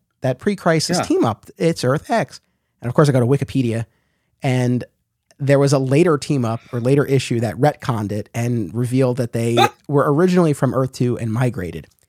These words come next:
Speaker 1: This is the last television reference I'll make in this episode, I think.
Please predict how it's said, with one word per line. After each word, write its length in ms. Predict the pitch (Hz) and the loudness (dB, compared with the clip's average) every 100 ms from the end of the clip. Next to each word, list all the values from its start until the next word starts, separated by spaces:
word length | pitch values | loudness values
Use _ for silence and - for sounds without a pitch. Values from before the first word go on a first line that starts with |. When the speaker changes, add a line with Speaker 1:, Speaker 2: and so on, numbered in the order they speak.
| _ | _
Speaker 1:
This 140 | - 185 | 0 2
is 80 | |
the 80 | 170 | 2
last 280 | 160 196 - | 4 2 0
television 480 | - 143 139 151 131 | -2 0 2 2 2
reference 360 | 123 131 120 | 0 0 -2
I'll 60 | 117 | 0
make 240 | 110 113 | -2 -2
in 80 | 110 | -2
this 140 | 110 98 | -4 -4
episode, 500 | 110 139 143 139 - | -6 -2 0 0 -2
I 80 | 123 | -10
think. 320 | - 113 131 | -6 -4 -4